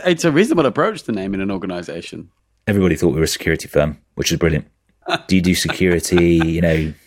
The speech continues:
Speaker 2: how are the security contracts? Obviously, you've moved from being the Marines into security, the classic route. We're like, "No, no, no, no, no. We're, you know, we're, we're mindset coaches. That's what we do. Here's our brand." <laughs>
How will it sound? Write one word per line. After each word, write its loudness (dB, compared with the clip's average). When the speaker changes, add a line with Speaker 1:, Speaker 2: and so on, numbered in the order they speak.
Speaker 2:
how -4
are 0
the -4
security -2
contracts? -2
Obviously, -2
you've -2
moved 2
from -2
being 2
the 0
Marines 0
into -2
security, 0
the -10
classic -6
route. -4
We're 2
like, 2
"No, 2
no, 4
no, 2
no, 2
no. 2
We're, 2
you -10
know, -8
we're, 2
we're 2
mindset 0
coaches. -8
That's -6
what 2
we -2
do. -4
Here's 0
our 2
brand." -8
<laughs> -4